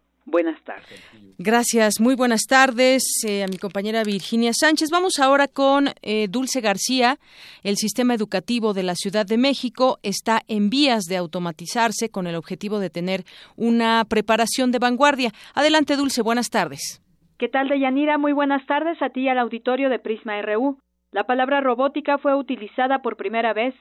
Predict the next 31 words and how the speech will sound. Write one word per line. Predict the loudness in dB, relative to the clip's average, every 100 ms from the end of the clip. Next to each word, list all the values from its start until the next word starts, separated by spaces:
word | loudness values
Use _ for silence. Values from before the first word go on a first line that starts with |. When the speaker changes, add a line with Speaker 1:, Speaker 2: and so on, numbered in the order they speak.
| _ _
Speaker 3:
por | 0 0
el | 0
famoso | 0 -2 -2 -4
escritor | -4 -8 -4 -2
de | -2
ciencia | -4 -6 -4 -4
ficción | -6 -10 -6 -6 -6 -12
Isaac | -10 -6 -6 -8
Asimov | -14 -8 -2 -2 -2 _ _
en | -8 -4
mil | -2
novecientos | -2 -2 -6 -8 -8
cuarenta | -4 -4 -2 -4
y | -2
uno. | -2 -2 -6 _ _
Se | -4
pensaba | -2 -2 0 0
que | -2 -4
solo | 0 0 0
se | -2
quedaría | -2 -2 -2 -2 -2
en | -4
la | -6
literatura, | -6 -4 -4 -2 0 0 -2 _ -4
pero | 0 2
hoy | 2 2
la | 2
robótica | 2 0 -2 0 -2
se | 0
ha | -2
convertido | 0 -2 -2 -2 0 0